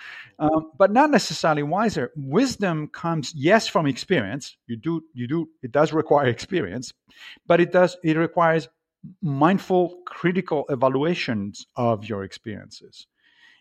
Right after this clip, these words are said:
If you don't do that, if you don't, don't engage with your experience, you're not learning crap. So you're just getting old. You're not getting any, any wiser. Another thing that doesn't work is nudging.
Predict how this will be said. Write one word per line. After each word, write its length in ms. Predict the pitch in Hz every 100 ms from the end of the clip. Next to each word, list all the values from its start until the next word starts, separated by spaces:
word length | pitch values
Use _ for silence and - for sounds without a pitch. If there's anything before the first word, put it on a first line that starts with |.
| -
If 160 | 127
you 80 | 151
don't 320 | 135 214 170
do 160 | 131 143
that, 300 | 160 202 123
if 120 | 117
you 80 | 180
don't, 260 | 151 117 127 127
don't 160 | 131
engage 520 | 117 107 139 175 190
with 120 | 135 110
your 140 | 101
experience, 300 | 101 104 101
you're 100 | 185
not 160 | 170 110
learning 260 | 123 104
crap. 440 | - 180 123 - - - - -
So 120 | 131
you're 100 | 143
just 180 | 151 135
getting 260 | 139 123 113
old. 280 | 151 101 110
You're 100 | 110
not 160 | 139
getting 360 | 117 110 101 139 -
any, 200 | 110 101 113
any 120 | 104
wiser. 480 | 117 160 127 101 _ _ - - _ _
Another 280 | 151 190 262
thing 220 | 254 151
that 180 | 135 120
doesn't 400 | 127 123 120 -
work 340 | 107 95 110 - -
is 260 | 127 120 -
nudging. 540 | 139 160 160 135 -